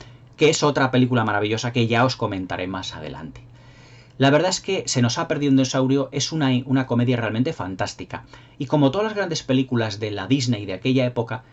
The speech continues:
no escatimó en gastos. Técnicamente la película, pues, está rodada en los estudios Pinewood, estuvo rodada en los estudios Pinewood en Londres y también en las calles de la propia ciudad,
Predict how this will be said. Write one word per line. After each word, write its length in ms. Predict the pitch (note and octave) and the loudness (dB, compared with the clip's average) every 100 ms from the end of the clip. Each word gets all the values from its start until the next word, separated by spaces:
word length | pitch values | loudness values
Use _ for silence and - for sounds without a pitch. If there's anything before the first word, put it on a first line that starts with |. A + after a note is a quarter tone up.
| - - | -14 -2
no 140 | E3 | 2
escatimó 480 | G3+ - D#3 A#2+ A2 | 2 0 -2 0 -2
en 60 | G2+ | -4
gastos. 500 | F2 - - - - - - - - - - - - | -6 -8 -12 -16 -18 -20 -20 -20 -20 -20 -20 -14 -2
Técnicamente 600 | G#3 G#3 F3+ D#3+ C#3+ D3 | 0 0 0 0 0 0
la 160 | B2 | 0
película, 380 | B2+ C#3 C3+ C#3 | 2 0 2 0
pues, 140 | A#2+ A#2 | 0 -4
está 180 | C3 | -2
rodada 320 | B2+ C3 C3 C3+ | 0 0 2 2
en 80 | |
los 120 | A2+ G2+ | 2 -2
estudios 440 | - C3+ C3 A#2+ | -2 0 0 -2
Pinewood, 480 | - C#3 B2+ A2 A2 | 0 4 4 2 -6
estuvo 300 | - A#2 G#2+ | -8 -6 -4
rodada 280 | G#2+ A2 A2 | -2 -2 -4
en 60 | |
los 100 | F#2+ | -8
estudios 340 | F2+ A#2+ A2 - | -10 -8 -6 -2
Pinewood 440 | A#2+ A#2 A2+ B2+ | -2 0 -2 -4
en 160 | G#2+ G2 | -8 0
Londres 360 | B2+ B2 C3 - | 4 4 2 -4
y 80 | C3+ | -6
también 300 | G2 B2 G3 | -2 -2 -2
en 100 | A2+ | -2
las 140 | F#2 | -4
calles 320 | A2+ B2 A2+ | -2 -2 0
de 100 | G2 | -4
la 240 | F2+ E2+ - | -4 -6 0
propia 400 | D3+ - A#2 G2 | 0 2 -2 -2
ciudad, 380 | G2+ A#2 B2+ | -4 -2 -2